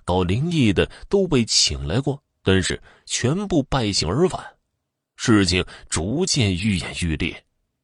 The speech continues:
最后表哥的父亲托人请来一位先生，这位是不花钱的，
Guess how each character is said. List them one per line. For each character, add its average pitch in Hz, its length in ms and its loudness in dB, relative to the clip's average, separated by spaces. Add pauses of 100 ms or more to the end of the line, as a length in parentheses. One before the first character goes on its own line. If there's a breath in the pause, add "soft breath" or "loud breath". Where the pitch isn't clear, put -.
(180)
最 87 180 0
后 95 160 0
表 87 180 2
哥 101 120 2
的 110 100 6
父 110 240 4
亲 92 180 0 (380 loud breath)
托 104 260 6
人 95 320 4 (160 loud breath)
请 73 380 -2
来 71 80 -6
一 76 220 -2
位 71 180 -2
先 95 340 0
生， - 160 -6 (380)
这 92 160 2
位 90 220 4
是 85 240 0
不 95 180 4
花 95 160 2
钱 92 300 -2
的， 98 120 -6